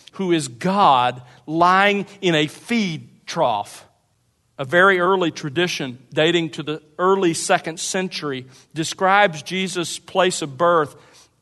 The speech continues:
as a cave that was usually used as a stable. Justin Martyr, great church father, in his dialogue with Trypho, wrote in the second century that Jesus was born in a cave.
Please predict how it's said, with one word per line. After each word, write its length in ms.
as 180
a 140
cave 800
that 160
was 240
usually 480
used 460
as 160
a 40
stable. 600
Justin 380
Martyr, 480
great 260
church 260
father, 460
in 80
his 140
dialogue 500
with 120
Trypho, 640
wrote 260
in 100
the 80
second 380
century 480
that 160
Jesus 500
was 140
born 460
in 100
a 60
cave. 680